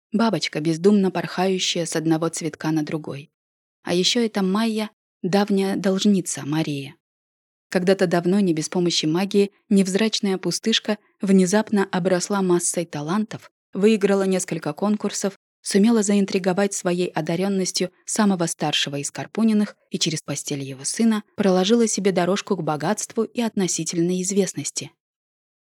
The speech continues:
К этой женщине Фрося даже не приближалась. Майя добровольно участвовала в магической авантюре. И делала она это не столько по просьбе Марии,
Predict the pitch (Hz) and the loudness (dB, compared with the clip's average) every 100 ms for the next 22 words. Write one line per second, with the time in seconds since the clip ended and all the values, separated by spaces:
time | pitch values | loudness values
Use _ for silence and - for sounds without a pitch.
0 | _ - 214 220 208 185 226 226 - 226 | _ 0 0 4 2 4 4 4 4 2
1 | 220 214 - 202 202 208 202 165 175 180 | 2 -2 -4 2 2 2 0 2 2 2
2 | 175 175 165 180 165 147 135 135 - - | 0 0 -6 -2 0 0 -4 -8 -8 -8
3 | _ _ - 196 208 202 185 180 185 175 | _ _ 0 2 4 2 2 2 4 4
4 | 175 208 170 151 151 180 180 - 180 175 | 4 2 2 0 0 0 0 0 2 2
5 | 170 165 160 151 - 151 - 165 175 165 | 2 2 2 0 -4 -6 -4 -6 -2 0
6 | 170 - 151 143 160 _ _ _ _ _ | 0 0 -6 -8 -14 _ _ _ _ _
7 | 196 170 196 214 208 202 202 202 196 196 | 0 2 4 2 2 0 0 0 -2 -2
8 | 196 190 185 240 233 208 196 180 202 214 | -2 -2 0 -2 -2 -4 -2 -2 2 0
9 | 156 147 139 165 220 220 | 0 -4 -2 0 0 0